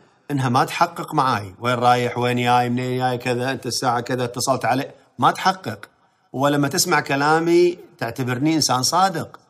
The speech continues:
السادس قال: "إنها تلبس ملابس"، آه، يقول: "أنا أحب الجمال وأنا أحب الزينة، وبيها كل يوم أشوفها لابسة ملابس جيدة وجميلة، هذا معناته أن هي تحبني،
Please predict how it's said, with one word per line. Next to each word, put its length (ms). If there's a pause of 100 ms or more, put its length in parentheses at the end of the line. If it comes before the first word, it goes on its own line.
(200)
السادس 680
قال: 300 (280)
"إنها 220
تلبس 580
ملابس"، 880 (120)
آه، 60
يقول: 300
"أنا 120
أحب 200
الجمال 400 (360)
وأنا 160
أحب 200
الزينة، 480 (260)
وبيها 360
كل 400
يوم 300
أشوفها 380
لابسة 360
ملابس 600 (360)
جيدة 420
وجميلة، 600 (380)
هذا 240
معناته 380
أن 100
هي 160
تحبني، 520